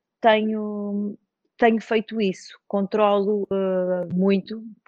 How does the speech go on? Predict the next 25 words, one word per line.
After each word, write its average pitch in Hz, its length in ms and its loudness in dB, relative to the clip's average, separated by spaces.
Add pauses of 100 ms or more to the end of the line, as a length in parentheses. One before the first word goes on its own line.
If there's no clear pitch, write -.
(100)
mesmo 175 720 -4 (280)
os - 120 -10
pagamentos, 185 1000 -2
tudo 160 280 -4
isso, 214 560 -4
é, 151 480 -4
é, 139 40 -10 (220)
tenho 170 220 -2
um 165 80 -10
controle 165 520 -2
assim 165 360 -10
mais, 156 580 -8
eh, 151 400 -6 (400)
mais 170 260 2
incisivo, 180 600 0
digamos, 185 640 2 (360)
e 240 140 6
depois 185 520 2 (180)
faço 214 360 4
de - 60 -18
facto 226 280 -2
esse 247 200 -2
orçamento, 269 680 -4
que 196 100 -2
é 147 180 -2